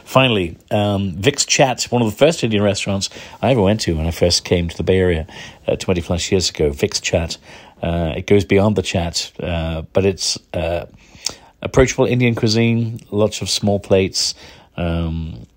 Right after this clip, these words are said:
and it's in Berkeley. So those are my picks. So happy Diwali to all my Indian friends. And I have many.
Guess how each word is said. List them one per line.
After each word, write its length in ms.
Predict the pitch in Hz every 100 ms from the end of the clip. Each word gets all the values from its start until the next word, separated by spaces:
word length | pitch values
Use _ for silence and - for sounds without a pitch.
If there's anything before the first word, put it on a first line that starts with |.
| -
and 80 | 101
it's 160 | 92 -
in 80 | 76
Berkeley. 480 | 85 87 - 69
So 360 | - - 78 80
those 300 | - 110 110
are 40 |
my 140 | 92 80
picks. 500 | - 92 - - - - - -
So 320 | - 101 95
happy 440 | - 120 104 82 - - -
Diwali 520 | - 92 101 107 110 -
to 120 | -
all 140 | 98
my 140 | 104 101
Indian 340 | 95 101 90
friends. 520 | 90 90 90 92 - - _ _ - - _ _ - -
And 120 | 104
I 100 | 98
have 160 | 95
many. 360 | 95 92 87